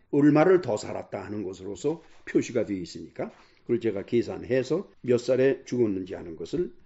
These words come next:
이 도표상에 기록을 해 놨습니다. 마지막 데라의 경우를 보니까 데라는 칠십 세에 아브라함과 나홀과 하란을 낳았다 그랬어요.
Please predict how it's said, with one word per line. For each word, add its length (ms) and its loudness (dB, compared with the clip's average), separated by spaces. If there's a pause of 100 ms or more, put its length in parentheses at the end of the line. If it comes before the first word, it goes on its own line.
(180)
이 120 -10
도표상에 600 -8
기록을 420 -10 (100)
해 200 -12 (160)
놨습니다. 600 -16 (560)
마지막 840 4
데라의 580 6
경우를 400 4
보니까 680 -4 (360)
데라는 540 6
칠십 500 -2
세에 200 4
아브라함과 540 0
나홀과 400 -4
하란을 500 -4
낳았다 760 -10
그랬어요. 400 -14